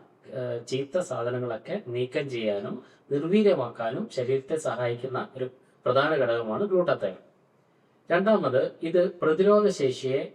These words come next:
ഉത്തേജിപ്പിക്കുന്ന ഒരു ഘടകമാണ്, ഇമ്മ്യൂണിറ്റി. നമ്മുടെ ഈ കാലഘട്ടത്തിൽ ഉണ്ടാകുന്ന ഒട്ടനവധി പ്രശ്നങ്ങളിൽ നിന്നും രോഗങ്ങളിൽ നിന്നും നമുക്ക് വിമുക്തമാകാൻ വേണ്ടി സഹായിക്കുന്ന ഒരു പ്രധാന ഘടകം കൂടിയാണ് ഗ്ലൂട്ടാത്തയോൺ. മൂന്നാമതായിട്ട്, കോശങ്ങളുടെ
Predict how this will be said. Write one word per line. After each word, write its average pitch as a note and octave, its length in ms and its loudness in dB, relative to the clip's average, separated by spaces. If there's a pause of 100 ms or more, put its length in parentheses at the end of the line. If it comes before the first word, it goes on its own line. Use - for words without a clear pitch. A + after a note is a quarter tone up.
ഉത്തേജിപ്പിക്കുന്ന D#3 1040 -4
ഒരു B2+ 120 0
ഘടകമാണ്, G#2+ 540 0 (520)
ഇമ്മ്യൂണിറ്റി. D3 580 -4 (1040)
നമ്മുടെ F3 260 4
ഈ G3 240 6
കാലഘട്ടത്തിൽ E3+ 520 2
ഉണ്ടാകുന്ന D3 460 0
ഒട്ടനവധി E3 800 0
പ്രശ്നങ്ങളിൽ C#3+ 720 -2
നിന്നും F3+ 240 2
രോഗങ്ങളിൽ D3+ 500 4
നിന്നും D3 280 -2
നമുക്ക് C3+ 280 -6
വിമുക്തമാകാൻ C#3 880 2
വേണ്ടി B2+ 220 -2 (100)
സഹായിക്കുന്ന C3 440 -2
ഒരു B2 80 -2
പ്രധാന B2 380 0
ഘടകം A#2+ 360 -2
കൂടിയാണ് A2 420 -4 (240)
ഗ്ലൂട്ടാത്തയോൺ. G#2+ 520 0 (640)
മൂന്നാമതായിട്ട്, F3+ 760 0 (380)
കോശങ്ങളുടെ E3 760 2